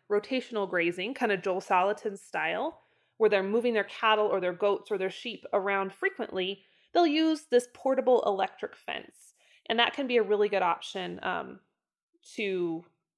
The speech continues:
move things around, and it's not heavy, and it's gonna be a little more cost effective. Um, did I say sheep or goats? I should have clarified. Sheep and goats aren't as, uh, easy to keep in <laughs> as cattle. So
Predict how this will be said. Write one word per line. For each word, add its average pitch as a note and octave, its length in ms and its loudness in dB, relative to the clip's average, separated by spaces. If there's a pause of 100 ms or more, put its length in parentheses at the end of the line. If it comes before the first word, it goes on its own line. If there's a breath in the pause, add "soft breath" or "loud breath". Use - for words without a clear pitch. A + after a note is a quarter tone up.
(420)
move B3 260 0
things A#3 220 -2
around, F3+ 520 0
and F#3+ 140 -2
it's F3 140 -6
not G3 160 -4
heavy, F3+ 400 -6
and F3 100 -4
it's E3+ 160 -8
gonna F3+ 140 -8
be E3+ 80 -8
a E3+ 40 -4
little E3+ 200 -6
more E3+ 120 -8
cost - 360 -10
effective. - 520 -14 (840)
Um, G3 200 -4
did G3 120 -14
I C4+ 100 -6
say D4 180 -6
sheep A#3 480 -10
or G3+ 80 -6
goats? F#3 380 -4
I G3+ 60 -8
should A#3+ 180 -4
have A3 160 -2 (240)
clarified. E3+ 500 -4 (340 soft breath)
Sheep E4+ 240 0
and G#4 120 2
goats A#3 260 4
aren't G#3+ 220 0
as, G3+ 320 -6 (420)
uh, F3+ 460 2 (160)
easy G#3+ 240 -6
to G#3+ 80 -6
keep - 260 -10
in F#3 240 -2 (100)
<laughs> - 120 -12
as B3+ 240 0
cattle. - 420 -2
So G#3+ 360 2